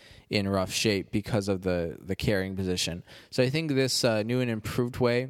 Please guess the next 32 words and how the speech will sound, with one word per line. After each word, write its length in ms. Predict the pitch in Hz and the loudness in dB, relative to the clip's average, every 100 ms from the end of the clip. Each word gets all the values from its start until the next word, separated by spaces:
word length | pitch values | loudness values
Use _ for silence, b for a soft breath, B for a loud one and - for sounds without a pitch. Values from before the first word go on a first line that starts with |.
| 131 | -10
which 240 | - 107 110 | -6 0 2
I 120 | 104 | 2
would 120 | 104 | 0
try 220 | - 101 | 0 -2
next 300 | 95 101 - | 0 -4 -2
time, 380 | - 110 113 127 B B B B 104 | 0 0 0 -6 B B B B -2
um, 640 | 95 92 90 90 95 98 | 0 2 2 0 -4 -4
it, 180 | 123 127 | 0 2
it 60 | 127 | 2
wouldn't 260 | 123 143 143 | 2 2 0
be 100 | 139 | 2
good 480 | 139 131 131 131 - | 2 2 2 -2 -10
for, 280 | - 127 113 | -6 2 2
like, 380 | 107 107 - - _ - | 2 0 -8 -20 _ -6
moving 680 | 113 113 113 110 107 104 92 | 0 0 0 -2 -2 -6 0
within 300 | 107 - 110 | 0 0 -2
the 100 | 107 | -2
apartment 380 | 117 98 104 | 0 -2 0
and 100 | 98 | -2
up 80 | 95 | -2
the 80 | 95 | -2
stairs 380 | - 110 104 104 | 0 0 0 -2
and 60 | |
stuff, 200 | - 95 | -2 -2
because 280 | - 104 95 | -2 -4 -2
they'd 300 | 98 98 - | -2 -4 -6
just 220 | - - | -8 -6
be 100 | 101 | -6
too 240 | 95 - 110 | -8 -8 -8
tall. 320 | - 104 90 | -2 -2 -2
You'd 160 | 95 98 | -6 -8
be, 160 | 87 | -10